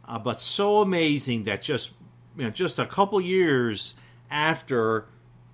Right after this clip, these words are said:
the death of Noah, Abraham appears, uh, born, and then later was to lead the nation of Israel, be the father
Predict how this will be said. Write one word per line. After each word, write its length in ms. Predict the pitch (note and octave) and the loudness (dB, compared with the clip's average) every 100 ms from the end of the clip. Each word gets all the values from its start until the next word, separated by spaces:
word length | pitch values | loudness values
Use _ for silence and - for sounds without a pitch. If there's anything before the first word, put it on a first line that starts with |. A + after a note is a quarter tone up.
| - - | -20 -6
the 120 | A#2+ | -6
death 340 | G2+ C#3+ C#3+ | -2 -2 -2
of 100 | D#3+ | -4
Noah, 500 | C3+ A#2+ A2 G#2+ G#2+ - - | -2 0 2 0 -2 -10 -8
Abraham 600 | B2+ B2+ A#2+ A2 A2 G2 | -4 -2 -4 -4 -2 -4
appears, 720 | F#2 - G2 - - - - - - - - | -8 -12 -14 -16 -16 -16 -18 -20 -20 -20 -20
uh, 120 | - E2+ - | -18 -14 -4
born, 460 | G#2+ F#2+ E2 F2+ | -4 -4 -8 -10
and 100 | F#2 | -10
then 100 | F2 | -10
later 420 | F#2 F#2+ F#2 F2+ - - - - A2+ G2+ | -8 -8 -8 -12 -18 -20 -20 -16 -16 -12
was 240 | A2+ G#2 - - | -10 -10 -10 -10
to 140 | G#2 | -10
lead 260 | F2 F#2+ F#2 | -6 -8 -8
the 80 | |
nation 380 | F#2 F#2 F2+ - | -10 -8 -10 -12
of 100 | E2+ | -12
Israel, 400 | F#2+ F#2 F#2 E2+ | -12 -12 -14 -16
be 100 | A#2 | -14
the 100 | F#2 | -16
father 480 | D#2+ G#2 G2 F#2+ E2+ | -14 -10 -8 -10 -14